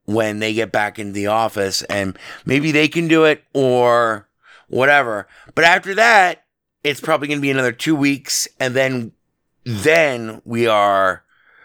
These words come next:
then we're golden, 'cause then we are actually being distributed. So then, then we'll start popping up on Amazon, Spotify, et cetera. So there we go. That's all of our public service announcements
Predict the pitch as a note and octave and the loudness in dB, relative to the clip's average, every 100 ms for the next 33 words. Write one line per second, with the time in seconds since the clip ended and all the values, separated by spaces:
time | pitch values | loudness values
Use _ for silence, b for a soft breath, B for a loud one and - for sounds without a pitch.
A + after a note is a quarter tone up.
0 | b b b b b b b b b _ | b b b b b b b b b _
1 | _ _ _ _ _ _ _ _ _ _ | _ _ _ _ _ _ _ _ _ _
2 | _ _ - - D3+ E3+ E3 C3+ G#2+ C#3+ | _ _ -20 -4 2 4 4 -2 0 2
3 | A2+ G2 F#2 E2 A2+ C3+ C#3+ C3 B2+ A#2 | 2 0 -10 -8 -2 0 -2 -2 2 2
4 | G#2 - A#2 - A#2+ A2 A2+ G#2 G#2 - | 2 0 -4 -6 -8 -4 -4 -4 -6 -4
5 | C3+ A2+ F#2 F2+ E2 G#2+ G2 A#2+ C3 G2+ | -2 -2 -4 -6 -6 -4 0 0 -2 -8
6 | - B B - D3 D3+ C#3 C#3 - B2 | -20 B B -2 -2 -2 -2 -4 -2 -2
7 | B2 A#2 A2 G#2+ G#2 G2+ F#2+ G2 F#2 - | -2 -4 -2 -2 -2 -2 -2 -4 -6 -6
8 | G2+ F#2 - F#2 F2 F2+ _ - - F#2+ | -4 -4 -4 -4 -4 -8 _ -10 -8 -8
9 | C#2+ - _ _ _ _ B B B B | -10 -18 _ _ _ _ B B B B
10 | - G3 A#3 A#3+ G3+ F3 - C#3+ F#3 F#3+ | 0 4 4 2 0 0 -2 -2 -2 -4
11 | - F3 G#3 F3 C3 - E3 C#3 - D#3+ | -4 -2 0 0 0 -2 -4 -2 -2 -2
12 | D3 C#3 C3+ B2+ C3+ B2 | -2 -2 -2 -2 -6 -6